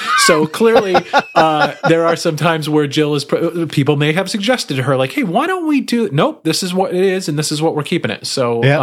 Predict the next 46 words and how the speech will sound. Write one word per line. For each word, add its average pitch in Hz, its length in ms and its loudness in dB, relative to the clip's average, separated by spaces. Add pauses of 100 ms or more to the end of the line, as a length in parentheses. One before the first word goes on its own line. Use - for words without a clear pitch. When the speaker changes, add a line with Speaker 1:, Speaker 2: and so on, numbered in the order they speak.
(140)
Speaker 2:
um, 117 200 -8 (300)
you 170 120 0
know, 135 200 -2
again, 139 380 -2 (640)
that 120 300 -2
it - 240 -12
is 143 300 0
what 127 140 0
it 123 60 -2
is. 131 120 -2
But 123 160 -6
you're 127 140 0
right. 123 460 -2
I, 139 60 0
I 127 40 0
feel 135 260 0
like 127 220 -2
you 127 180 0
could 127 220 -4
have 120 160 -6
changed, 135 520 -2 (200)
because 139 260 0
really, 139 520 0 (240)
those, 139 520 0 (140)
uh, 117 340 0 (220)
that 139 320 0
phrase 127 640 -2
is 127 260 -2
only 139 280 0
repeated 123 720 -2 (240)
a - 60 -2
couple 139 240 0
times 127 320 -2
in 120 80 -4
the 117 80 -2
entire 110 320 -2
song, 131 400 -2 (400)
and 131 140 4
Speaker 1:
Right. 123 160 2
Speaker 2:
you 123 80 -2
could 131 220 0
have 120 200 -2
switched - 320 -2
that, 135 180 0
and 123 160 -2
lyrically, 120 960 -2